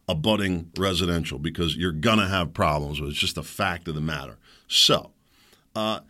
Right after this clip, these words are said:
you know, and you have people say, "You yelled at a little old lady." You're damn right I did. She just cost me a half a million dollars after I tried to be nice, after I helped her for all those years.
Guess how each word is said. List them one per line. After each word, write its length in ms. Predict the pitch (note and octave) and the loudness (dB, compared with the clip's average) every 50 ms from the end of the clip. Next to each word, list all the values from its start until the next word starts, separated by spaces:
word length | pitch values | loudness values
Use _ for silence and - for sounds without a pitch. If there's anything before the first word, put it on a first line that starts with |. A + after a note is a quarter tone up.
| _ - | _ -2
you 140 | - C3+ | 2 2
know, 140 | D3 C3+ B2+ | 2 2 2
and 160 | - C3 C#3 | 0 0 2
you 140 | C#3+ G3 A#3+ | 4 4 4
have 140 | A3 G3 A2+ | 4 4 2
people 180 | A2 D#3+ C#3 B2+ | 2 0 2 2
say, 120 | A2 G#2 | 2 2
"You 160 | G2 A#3+ B3 | 4 4 4
yelled 300 | B3 - - E3 A3+ F#3+ | 4 4 4 2 2 0
at 80 | G3+ F3 | 0 -2
a 40 | F3 | -2
little 200 | F#3+ G3+ G3 F#3+ | 0 2 2 4
old 100 | F#3 D#3 | 4 4
lady." 180 | E3 G3 G3+ | 2 0 0
You're 120 | G#2 F2 E2+ | 0 -2 -4
damn 500 | D2+ D2+ - B2+ A#2+ B2 B2+ C3 C3 A#2+ | -4 2 4 6 6 8 6 6 4 4
right 260 | G#2+ G2+ F2+ F2 F2 | 4 4 4 4 4
I 120 | D#2+ D#2 | 2 2
did. 260 | D2 C2+ E2 E2 D#2 | 2 2 2 2 2
She 100 | - - | 0 -2
just 260 | D#2+ D2+ A2 G2+ - - | 0 2 2 2 2 2
cost 300 | - G#2 G#2 G#2 - - | 0 0 0 0 2 2
me 100 | F#2 E2+ | 2 0
a 60 | E2 | 2
half 260 | F#2 G#2 G#2 G2+ - | 2 2 0 0 0
a 60 | F#2+ | 2
million 300 | F#2+ G2+ G2 F#2 F#2 E2+ | 2 2 4 4 4 4
dollars 400 | D#2+ G#2+ G#2+ G#2 F2+ F2+ F2+ D#2+ | 4 4 4 4 2 2 2 2
after 260 | F#2 F2+ F2 - F#2 | 2 2 2 0 0
I 100 | F2 E2+ | 0 0
tried 240 | D2+ - G#2 F2+ E2+ | 0 2 2 2 2
to 60 | F2 | 2
be 100 | D#2 E2+ | 2 2
nice, 340 | E2+ F2+ F#2+ F#2 A#2 B2 - - - - - - | 4 4 6 6 4 4 2 -2 -6 -10 -4 0
after 300 | G2+ G#2+ G#2+ G#2 G#2 F2 | 0 0 2 0 0 2
I 120 | E2+ F2+ | 2 2
helped 280 | F2 G#2+ C#3 C3 - - | 4 4 2 2 0 -2
her 100 | G#2 E2+ | -2 -2
for 200 | - G2 F2+ F2 | -2 0 2 2
all 140 | E2+ E2+ | 4 4
those 260 | E2 E2 D#2+ E2 D#2 D2+ | 4 4 2 2 2 2
years. 380 | D#2+ D#2 D2 C#2 C2 - - | 2 2 2 0 -4 -6 -10